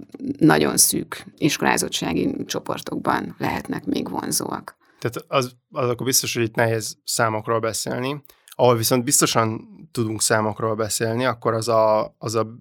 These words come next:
Speaker 2: magyarországi munkaerőpiac. Én itt magamnak felírtam azt, hogy, ö, körülbelül hetvenezer közmunkás volt a, a közelmúltban, azt hiszem, ezek a februári munkaerőpiaci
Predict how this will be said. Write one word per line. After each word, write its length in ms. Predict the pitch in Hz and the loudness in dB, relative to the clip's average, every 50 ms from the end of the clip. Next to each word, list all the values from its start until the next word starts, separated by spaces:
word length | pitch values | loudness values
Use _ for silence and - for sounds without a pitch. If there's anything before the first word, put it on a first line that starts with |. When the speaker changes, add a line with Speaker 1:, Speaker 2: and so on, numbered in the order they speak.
| _ _ - - | _ _ -20 -12
Speaker 2:
magyarországi 800 | - 156 113 110 107 107 - 175 170 - - - 117 107 107 107 | -6 -2 -2 0 0 0 -2 -4 -4 -6 -4 -2 -2 -2 0 0
munkaerőpiac. 840 | 107 104 101 98 107 104 104 104 104 - 110 107 113 135 139 - - _ - - - - _ _ _ | -2 -2 -2 -2 -2 -2 -2 -2 -4 -2 -2 0 2 0 0 -2 -10 _ -18 -20 -20 -20 _ _ _
Én 160 | - 139 113 | -2 0 0
itt 120 | 110 - - | 0 4 6
magamnak 480 | 131 127 113 113 110 113 113 113 - | 6 6 6 6 2 2 -2 -6 -4
felírtam 540 | - - 117 107 107 107 104 - - 113 110 | 0 0 2 2 2 0 -2 -4 -2 -2 -2
azt, 240 | 107 104 - - - | 0 0 -2 -4 -4
hogy, 340 | - 113 107 107 104 107 113 | -2 -2 -2 -2 -2 -2 -2
ö, 300 | 107 107 110 110 110 107 104 _ _ _ _ _ _ _ _ _ _ _ _ _ _ _ _ | -2 0 0 0 -2 -4 -6 _ _ _ _ _ _ _ _ _ _ _ _ _ _ _ _
körülbelül 720 | - 139 117 113 107 110 113 113 113 113 113 113 110 - - _ _ _ - | 2 2 4 4 4 2 2 0 0 0 -2 -2 -4 -6 -8 _ _ _ -6
hetvenezer 920 | 110 120 120 113 120 123 117 107 107 107 104 110 113 110 110 110 - - - _ _ - | 0 2 2 2 2 0 -2 0 0 0 0 2 2 2 2 2 -2 -6 -14 _ _ -6
közmunkás 720 | - 120 113 110 117 110 110 107 - 117 110 110 - - | -4 -4 -2 -2 -4 -6 -6 -2 -2 -2 0 -2 -4 -4
volt 320 | 123 117 110 107 104 - | -2 -2 -2 -2 -2 -2
a, 320 | 113 104 104 104 107 107 - - | -2 -2 -2 -4 -6 -8 -10 -10
a 140 | - - 120 | -10 -8 -2
közelmúltban, 880 | - 127 117 107 113 107 104 107 107 107 110 110 107 110 113 117 117 | 0 2 2 2 2 -2 -2 -4 -6 -6 -8 -10 -8 -6 -4 -4 -4
azt 100 | 117 113 | -4 -6
hiszem, 220 | - 117 - 120 113 | -6 -6 -6 -6 -6
ezek 180 | 107 113 110 | -8 -8 -10
a 40 | - | -8
februári 600 | - - 117 104 104 113 113 107 104 107 107 113 | -4 -2 -2 -2 -2 -2 -2 -2 -2 -4 -4 -4
munkaerőpiaci 1080 | 110 107 107 107 - 110 110 117 117 113 117 123 117 113 - - - 120 117 117 - | -6 -6 -6 -8 -8 -6 -6 -6 -6 -6 -6 -4 -6 -4 -4 -4 -6 -4 -4 -6 -8